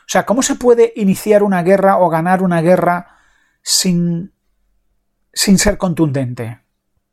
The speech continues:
Claro que Bukele tuvo que ser duro. Duro no, durísimo.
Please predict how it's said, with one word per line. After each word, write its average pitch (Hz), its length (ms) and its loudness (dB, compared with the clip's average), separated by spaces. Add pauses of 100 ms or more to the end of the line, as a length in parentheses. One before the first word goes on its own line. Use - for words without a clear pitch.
(1400)
Claro 208 260 0
que 180 300 0
Bukele 170 480 -2
tuvo 156 260 0
que 160 300 -4 (380)
ser 185 340 -2
duro. 151 480 -4
Duro 233 300 -2
no, 208 140 4
durísimo. 160 720 0